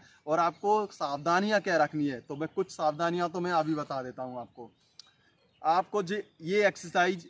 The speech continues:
जो विंग, जो नए नए रनर हैं, नए नए धावक हैं, जैसे मान के चलिए किसी ने अभी दस पन्द्रह दिन ही र-, हुए हैं रनिंग स्टार्ट किए, तो प्लीज़ आप इन एक्सरसाइज को अभी कुछ दिन के लिए इग्नोर करें, आपको ये एक्सरसाइज नहीं लगानी है। हाँ, जैसे ही आपने दस दिन, अगर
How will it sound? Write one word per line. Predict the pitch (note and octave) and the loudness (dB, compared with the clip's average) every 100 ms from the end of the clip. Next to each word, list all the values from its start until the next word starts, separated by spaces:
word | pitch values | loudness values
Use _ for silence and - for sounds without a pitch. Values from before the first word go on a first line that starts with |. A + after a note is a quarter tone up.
| - | -18
जो | C3+ D3+ F#3+ | -4 0 2
विंग, | F3+ F3+ - C#3+ | 0 -2 -6 -4
जो | F3 | -2
नए | F3 E3+ F#3 | 2 2 4
नए | G3+ G3 | 4 4
रनर | F3 F3+ E3 | 4 4 4
हैं, | D#3+ | 4
नए | D#3 F3 | 4 4
नए | G3 | 4
धावक | E3 C#3+ D3 D3 | 2 0 0 0
हैं, | C3+ | -6
जैसे | C3 D#3 | -8 -2
मान | D#3+ F3+ | -2 0
के | F3 | -2
चलिए | F#3 F3 | -2 -2
किसी | F3+ F3 F#3 | -2 -6 -4
ने | F3+ | -2
अभी | E3+ F3+ | -2 -4
दस | D3 D#3+ | -6 -8
पन्द्रह | - E3 E3+ | -4 -4 -2
दिन | E3 F3 | -2 0
ही | E3+ | 0
र-, | F3 | -2
हुए | C#3 C#3+ D#3+ | 0 2 2
हैं | D#3 | 2
रनिंग | D3+ D3+ | 0 0
स्टार्ट | C#3 D3 B2 | -2 -6 -6
किए, | C3+ B2+ - _ _ | -8 -12 -12 _ _
तो | D#3+ | -12
प्लीज़ | - G3 G3+ - | -6 -4 -4 -2
आप | E3 F#3 F#3+ | 0 0 0
इन | F#3+ | -2
एक्सरसाइज | F3 - F3 E3 | -4 -2 0 0
को | - F#3 G3+ - _ - | 0 0 0 -4 _ -6
अभी | D3 E3 | -2 -2
कुछ | F#3 F3+ | 0 -2
दिन | C#3+ F3 | -2 -4
के | D#3+ F3 | -2 -2
लिए | E3+ E3+ F3 F#3+ F#3 _ D#3 | 2 2 2 -2 -8 _ -6
इग्नोर | D3+ D#3+ D3+ | -2 2 2
करें, | C3 B2+ B2 | 2 -2 0
आपको | C#3 D#3 F3 | -2 0 0
ये | F3 E3+ | 0 0
एक्सरसाइज | - E3+ E3+ | 0 0 0
नहीं | E3+ D3 F3 | 0 0 2
लगानी | D#3+ C#3+ C#3 C3+ | 2 2 -2 -4
है। | B2+ A2 _ _ - | -6 -12 _ _ -6
हाँ, | E3+ D3+ - _ _ | 0 0 -2 _ _
जैसे | D3 D3+ G#3 | -8 -4 2
ही | |
आपने | G3 F3+ F3 G3 | 4 4 2 -2
दस | E3+ E3+ | -2 -2
दिन, | D3 F#3+ | 0 0
अगर | F#3+ F3 | 0 0